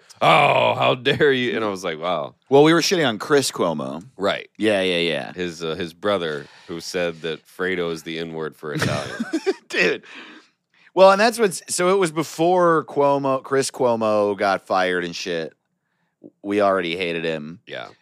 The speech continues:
Speaker 2: And we just put a clip online, and that's what's funny. It was, like, a few weeks ago, and the clip was from an episode, like,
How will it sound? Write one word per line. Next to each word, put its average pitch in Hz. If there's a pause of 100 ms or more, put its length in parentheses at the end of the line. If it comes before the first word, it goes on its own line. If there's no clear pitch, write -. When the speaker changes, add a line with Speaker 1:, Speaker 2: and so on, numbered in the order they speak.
Speaker 2:
And 123
we 127
just 123
put 147
a 127
clip 131
online, 113
and 104
that's 127
what's 101
funny. 123
It 92
was, 98
like, 101 (200)
a 98
few 139
weeks 117
ago, 80 (460)
and 107
the 107
clip 151
was 104
from 110
an 104
episode, 104
like, 92